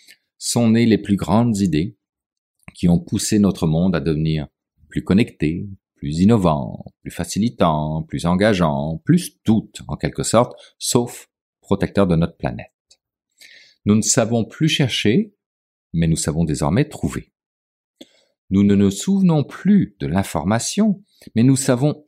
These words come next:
où la retrouver. Nous avons appris à beaucoup mieux formuler les questions que les réponses. C'est ça que nous a apporté Google.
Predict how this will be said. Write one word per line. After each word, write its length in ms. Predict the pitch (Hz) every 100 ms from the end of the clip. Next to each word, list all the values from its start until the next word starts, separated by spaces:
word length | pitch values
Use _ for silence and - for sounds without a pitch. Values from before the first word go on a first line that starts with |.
| -
où 300 | 220 185 - _
la 200 | - 69
retrouver. 640 | 139 - - 65 - - _ _ _ _ _ _ _ _
Nous 200 | - 104
avons 260 | 117 117 123
appris 420 | 113 - 160 160
à 160 | - -
beaucoup 640 | 82 120 190 196 196 160
mieux 300 | 139 123 135
formuler 560 | 135 - 190 156 135 127
les 140 | 90
questions 600 | - 123 - - 208 208 - _ _ _ _
que 100 | 175
les 160 | 196
réponses. 880 | 170 202 - - _ - - - _ _ _ _ - - -
C'est 160 | 165
ça 260 | 160 - 165
que 140 | -
nous 160 | 90 85
a 60 |
apporté 380 | 76 - 69 80
Google. 460 | 67 65 60 -